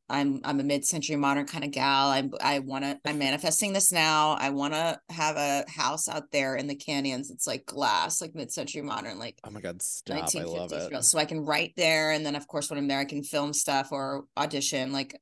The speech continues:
Speaker 1: like what I do when I'm there already. But it's like, instead of being in a hotel, I would love to just have my place. Anyway,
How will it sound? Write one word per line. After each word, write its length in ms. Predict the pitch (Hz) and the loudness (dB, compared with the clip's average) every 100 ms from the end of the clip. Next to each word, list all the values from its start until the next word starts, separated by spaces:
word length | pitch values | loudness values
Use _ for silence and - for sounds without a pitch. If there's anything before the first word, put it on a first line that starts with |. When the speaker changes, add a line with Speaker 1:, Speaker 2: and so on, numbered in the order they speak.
| - | -12
Speaker 1:
like 340 | - 135 135 143 | -8 -4 -2 0
what 60 | |
I 40 | 147 | 0
do 160 | 156 | 0
when 120 | 135 | 0
I'm 60 | 127 | -2
there 120 | 117 | -2
already. 320 | 131 156 151 | 0 2 2
But 160 | 139 135 | 0 -2
it's 140 | 135 | 0
like, 140 | 143 135 | 0 0
instead 260 | 127 143 | -2 -2
of 100 | 139 | -2
being 180 | 135 131 | -2 -2
in 60 | 127 | -2
a 80 | 143 | -4
hotel, 320 | 131 160 139 | -4 0 2
I 80 | 123 | 0
would 120 | 117 | -2
love 180 | 123 - _ _ _ _ - | -6 -6 _ _ _ _ -6
to 340 | 147 117 123 | -4 -2 -4
just 180 | - 113 | -4 -4
have 160 | - 85 | -2 -2
my 120 | - | -6
place. 340 | - - - - | -6 -4 -2 2
Anyway, 300 | 214 - | 2 2